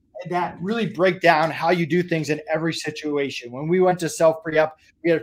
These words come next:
fifty pages of documents saying, "Hey, when someone asks this question on a sales call, this is what we tell them. When someone has this customer service issue, this is how we handle it. This is how we bill people." All of that really, really broken down. And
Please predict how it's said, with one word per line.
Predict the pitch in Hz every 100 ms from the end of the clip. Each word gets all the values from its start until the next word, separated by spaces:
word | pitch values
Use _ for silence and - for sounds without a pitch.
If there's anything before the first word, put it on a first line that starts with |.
| -
fifty | 208 214
pages | 175 175 170 165
of | 151 139
documents | 151 196 - 160 147 -
saying, | 151 147
"Hey, | 170 180
when | 135 131
someone | 156 160 147
asks | 135 156 -
this | 175
question | - 180 175 180
on | 165
a |
sales | 160 196 226
call, | 226 240 254 - _ -
this | 135
is | 156
what | 175 196
we | 185
tell | 190 233
them. | 180 120
When | 117
someone | - 156 156
has | 151 170 170
this | 185 185
customer | 180 175 185
service | 175 196 214
issue, | 226 240 254 240 _ -
this | 151
is | 156
how | 175 190
we | 175
handle | 196 214 190
it. | 131
This | 139 139
is | 156
how | 170
we | 190
bill | 160 202 196
people." | 185 147 131 - _ _ -
All | 202 208
of | 160
that | 165 165 - _ _ -
really, | 185 208 185
really | 165 175 151 151
broken | 151 151 139
down. | 147 160 147 135 _ _ _ _
And | 190 190